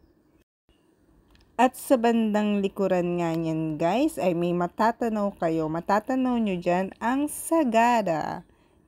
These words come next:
Yan, yung mountains niya at yung mga clouds. Yan. Sobrang ganda dito dahil napakaganda ng view sa likod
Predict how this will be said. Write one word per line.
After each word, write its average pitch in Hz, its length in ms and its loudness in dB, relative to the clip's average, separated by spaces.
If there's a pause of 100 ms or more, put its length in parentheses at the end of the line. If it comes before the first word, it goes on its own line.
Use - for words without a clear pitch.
Yan, 160 420 0
yung 190 240 0
mountains 175 720 -2
niya 156 480 -6
at 196 240 -4 (540)
yung 240 240 2
mga 190 320 -4
clouds. 147 880 0
Yan. 151 380 -10
Sobrang 214 480 0
ganda 220 340 0
dito 190 560 0
dahil 190 640 0
napakaganda 196 880 -4
ng 196 300 -2
view 233 340 0
sa 190 160 -4
likod 170 320 -4